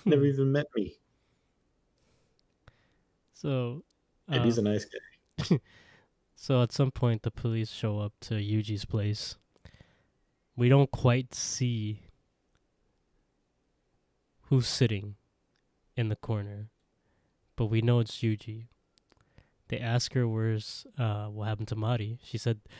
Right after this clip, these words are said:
Speaker 2: her parents said that, uh, she was staying over here. And when, "Is this her bag?" He's like, "Yeah." "Well, where, where is she?" He's like, "Oh, she's, there's no use looking for her. She's become his intestine or his organs."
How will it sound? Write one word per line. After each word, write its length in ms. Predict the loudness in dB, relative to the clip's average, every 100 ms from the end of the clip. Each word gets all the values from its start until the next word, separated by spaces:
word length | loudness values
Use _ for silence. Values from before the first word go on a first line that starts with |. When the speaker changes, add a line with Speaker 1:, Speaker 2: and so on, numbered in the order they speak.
| -20 _ _ _ _ _ _ _ -6
Speaker 2:
her 80 | -2
parents 400 | 4 4 4 2
said 280 | 0 0 0
that, 220 | -2 0
uh, 400 | -2 -4 -6 -8 -10 _ -8
she 160 | -2
was 100 | -2
staying 280 | 0 0 2
over 220 | 2 2
here. 260 | 0 -2 -2
And 120 | -4
when, 220 | -6 -10 -12 -6
"Is 140 | -4
this 100 | -2
her 140 | 0 -2
bag?" 260 | -4 -4
He's 160 | -6 -8
like, 140 | -10
"Yeah." 220 | -6 -4 -6 _ _ _ _ _ _ -6
"Well, 160 | -4 0
where, 240 | 0 -2 _ _ _ _
where 160 | -6 -6
is 80 |
she?" 260 | -6 -8 -10 _
He's 140 | -8 -6
like, 120 | -2
"Oh, 220 | 0 0 -4 _ _ -20 _ _ _ _ _ _ _ _ _ _ _ _
she's, 600 | -20 -16 -10 -2 0 0 -4
there's 300 | 0 2 6
no 100 | 6
use 280 | 6 2 -2
looking 220 | -4 -4
for 160 | -4 -6
her. 240 | -6 -8 -12 _ _ _ -20 _ _ _ _
She's 260 | -4 -2 0
become 320 | 2 2 2
his 120 | 2
intestine 760 | 0 -2 -2 -4 -6 -14 -14 -16 _ -6
or 100 | -2
his 120 | -2
organs." 600 | -2 -6 -8 -12 -16